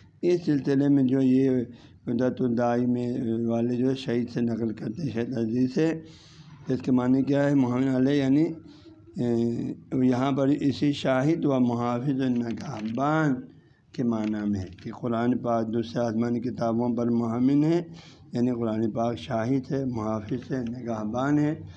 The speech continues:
دوسرے آسمانی کتابوں پر، اس معنی میں۔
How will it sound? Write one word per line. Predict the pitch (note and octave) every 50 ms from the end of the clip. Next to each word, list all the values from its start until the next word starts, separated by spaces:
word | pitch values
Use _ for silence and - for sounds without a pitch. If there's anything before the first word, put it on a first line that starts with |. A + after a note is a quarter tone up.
| - - - - - -
دوسرے | D3+ B2 A#2 - - B2+ B2+
آسمانی | A#2+ A2+ A2 G2 G#2+ A2 G#2+ A2 A2 G#2
کتابوں | F#2+ G#2 G2+ G#2+ B2+ G#2+ G2+ G2+ G2+
پر، | G#2 G2+ - A2 A2 -
اس | A#2+ A#2 G#2+ - -
معنی | A2+ G#2+ G2+ G2+
میں۔ | G2+ - - - - - - - - -